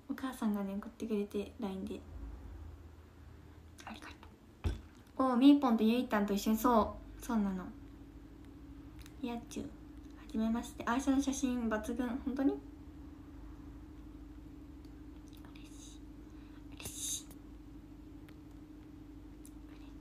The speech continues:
嬉しいよ。うーんとね。あ、待ってね。天然うなぎさん。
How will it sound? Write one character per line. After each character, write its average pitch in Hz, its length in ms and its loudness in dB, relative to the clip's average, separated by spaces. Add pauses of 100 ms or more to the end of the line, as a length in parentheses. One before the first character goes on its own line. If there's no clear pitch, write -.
(160)
嬉 - 100 -14
し 302 160 -14
い - 60 -14
よ。 - 60 -8 (2250)
う - 20 -16
ー - 60 -14
ん - 840 -14
と - 80 -14
ね。 - 240 -16 (520)
あ、 269 60 2
待 269 200 2
っ - 20 -6
て 220 200 -4
ね。 226 220 2 (1600)
天 302 220 12
然 311 180 8
う - 20 8
な 294 140 10
ぎ 226 100 4
さ 208 180 -4
ん。 196 120 0